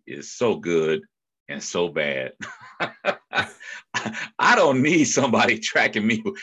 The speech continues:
on my every movement, man. I mean, come on, my goodness. But, but I understand, because you got a lot of people out here who wanna know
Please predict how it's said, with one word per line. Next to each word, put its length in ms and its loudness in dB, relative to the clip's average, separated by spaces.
on 240 0
my 160 -2
every 260 -2
movement, 440 -2
man. 360 -8
I 140 -2
mean, 480 -2
come 240 -2
on, 280 -2
my 180 -4
goodness. 400 -4
But, 220 -4
but 100 -8
I 60 -4
understand, 720 -4
because 380 -6
you 40 -12
got 160 0
a 40 -2
lot 180 -4
of 60 -10
people 180 -10
out 160 -6
here 180 -10
who 240 -12
wanna 260 -6
know 460 -6